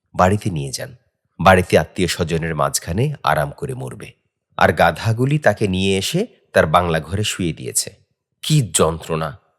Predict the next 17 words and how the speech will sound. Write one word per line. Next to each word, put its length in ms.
এটা 180
কি 120
তার 320
বাড়িঘর? 420
গাধাগুলির 600
সাহস 540
দেখে 300
তিনি 180
স্তম্ভিত। 600
বাংলা 380
ঘর 240
দশ 360
কাজে 260
ব্যবহার 460
হয়, 240
লোকজন 440
আসে। 340